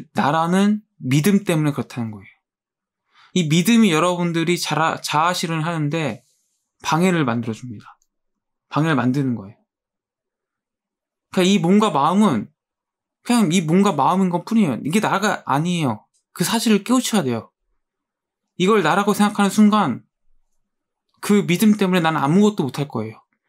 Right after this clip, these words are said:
내가 할 수 있는 것들을 포기하게 될 거예요. 그래, 난 행복하지 않을 거예요. 이 뚱뚱하기 때문에,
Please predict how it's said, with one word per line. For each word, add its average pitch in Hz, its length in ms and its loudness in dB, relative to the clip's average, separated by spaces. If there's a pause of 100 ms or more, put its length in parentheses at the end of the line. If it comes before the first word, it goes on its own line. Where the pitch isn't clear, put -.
(220)
내가 165 160 0
할 220 80 -2
수 214 140 0
있는 202 120 6
것들을 180 200 0
포기하게 220 400 0
될 120 160 -6
거예요. 110 260 -8 (2000)
그래, 180 140 -2
난 160 180 0
행복하지 214 400 2
않을 165 260 2
거예요. 117 400 -4 (1500)
이 175 140 -2
뚱뚱하기 202 800 2
때문에, 135 480 -2